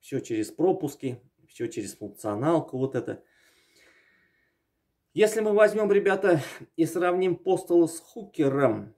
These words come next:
то мы увидим, что Хукер моложе, размах рук длиннее, двести три сантиметра. Но и Хукер мог бы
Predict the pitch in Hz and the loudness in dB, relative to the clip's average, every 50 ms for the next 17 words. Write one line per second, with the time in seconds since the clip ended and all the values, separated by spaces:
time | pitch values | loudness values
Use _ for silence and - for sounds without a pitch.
0 | _ _ _ _ _ _ _ _ _ _ - 170 170 185 196 190 185 185 196 180 | _ _ _ _ _ _ _ _ _ _ -2 -2 0 0 2 2 2 2 2 0
1 | 160 151 160 151 - - - 170 131 107 - - _ - 160 - - 143 135 131 | 2 2 0 0 -2 -4 -4 -2 -2 -2 -2 -6 _ -8 -6 -4 -4 -4 -2 -2
2 | 131 127 117 110 113 117 123 117 143 170 170 165 - _ _ - - - 135 135 | 0 2 2 2 4 2 2 2 0 -2 -2 -4 -8 _ _ -10 -4 -2 -2 0
3 | 131 151 156 151 147 - 151 139 135 113 98 113 123 127 131 123 120 117 120 127 | 0 0 0 -2 -2 -2 -4 -4 -4 -2 -4 -4 -2 -2 -2 -2 -2 -2 -2 0
4 | 135 143 147 135 113 127 131 143 139 139 - - - - - _ - 151 156 139 | 0 0 -2 -2 -2 -2 -2 0 -2 -2 -4 -8 -12 -14 -10 _ -4 -2 -2 -2
5 | - - 127 120 117 - - 131 139 139 127 - - - 101 101 - - - _ | -2 -4 -6 -8 -8 -8 -6 -4 -2 -2 -2 -4 -4 -6 -8 -8 -8 -10 -12 _
6 | - 113 127 127 127 127 127 - - - - 131 147 139 139 135 - - - - | -10 -6 -4 -2 0 0 -2 -2 -4 -6 -4 -2 2 4 4 4 2 0 -6 -14
7 | - _ - 151 135 - - 127 113 107 104 110 135 147 147 120 107 104 98 98 | -20 _ -12 -12 -10 -6 -4 -4 -4 -2 -2 -2 -2 -2 -2 -4 -6 -10 -6 -2
8 | 120 143 139 127 113 110 - | 2 2 4 2 2 0 -6